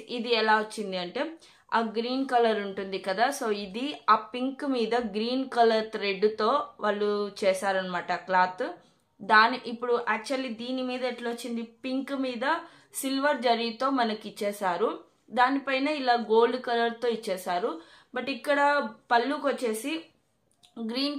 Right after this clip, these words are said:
కలర్ and పింక్ మీద గ్రీన్ కలర్తో వాళ్ళు గ్రీన్ కలర్ జరీతో ఇచ్చేసారు. And దాని మీద ఇట్లా డిజైన్ వచ్చింది కదా ఇది, so, ఇది ఇలా నామం షేప్ వచ్చింది కదా, అదంతా గోల్డ్ కలర్తో ఇచ్చేసారు వాళ్ళు. And, ఆ,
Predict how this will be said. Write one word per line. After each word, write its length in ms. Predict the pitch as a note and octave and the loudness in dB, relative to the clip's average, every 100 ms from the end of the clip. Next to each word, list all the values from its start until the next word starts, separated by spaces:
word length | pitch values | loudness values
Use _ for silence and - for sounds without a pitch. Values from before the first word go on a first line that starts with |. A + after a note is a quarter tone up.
| C#4 | 0
కలర్ 260 | C4 C4 C4 - _ _ - - - | 0 -2 -4 -16 _ _ -20 -8 -2
and 100 | A#3+ A#3 - | -2 -4 -4
పింక్ 260 | C#4 C#4 D#4 D4+ | -4 -2 -4 -2
మీద 140 | C4+ C#4 A3+ | 0 0 -2
గ్రీన్ 260 | C4 C#4+ C#4 | 0 -2 -2
కలర్తో 480 | C4+ B3+ A#3+ - C#4+ D4+ | 2 2 0 2 4 6
వాళ్ళు 200 | A#3+ G#3+ - - A3 | 6 4 2 -6 -6
గ్రీన్ 240 | G3 B3+ C4+ | -4 -2 -2
కలర్ 240 | C4+ B3+ A#3+ G#3+ | 0 2 2 2
జరీతో 380 | G#3 A#3 A3+ A#3+ | 2 0 0 0
ఇచ్చేసారు. 580 | G#3 - G3 F#3+ F3+ E3+ B3 | -2 -4 -4 -2 -2 0 0
And 120 | B3 A#3+ A3 | 0 4 8
దాని 240 | G#3+ A#3+ B3+ | 8 8 0
మీద 140 | C4 C4+ C#4 | 0 -2 -4
ఇట్లా 200 | A3+ A3+ G#3+ | 0 0 2
డిజైన్ 340 | G#3+ G#3 A#3 A#3 | 2 2 2 0
వచ్చింది 360 | A3 A3 G3+ F#3+ | -2 -4 -6 -4
కదా 180 | F#3+ G3 A#3 G#3 | -2 0 -2 -2
ఇది, 180 | F#3 A#3+ C4+ _ _ _ _ _ _ | -6 -8 -10 _ _ _ _ _ _
so, 80 | A#3 A3 G3 | -4 -2 -2
ఇది 160 | A3+ G#3+ | -2 0
ఇలా 140 | G#3 G3+ G3 | 2 2 4
నామం 260 | F#3+ G#3 B3 | 4 4 -2
షేప్ 200 | B3 G#3+ | -4 -4
వచ్చింది 260 | F#3+ G3+ F#3 | -6 -8 -8
కదా, 140 | F#3 A#3 A#3+ | -4 0 2
అదంతా 360 | B3 C4 C4+ C#4+ A3 | 2 0 -2 0 4
గోల్డ్ 240 | A3 A3+ A3 | 4 4 0
కలర్తో 420 | A#3 G#3+ G#3 - A3+ | 0 0 0 -2 -2
ఇచ్చేసారు 520 | A3 F#3+ F#3 F#3 F3 E3 | -2 -6 -4 -4 -2 -4
వాళ్ళు. 240 | E3+ A3 E4 - - - - | -4 -4 -6 -14 -20 -18 -6
And, 180 | C#4 C#4 B3+ - | 0 0 0 -4
ఆ, 40 | - | -2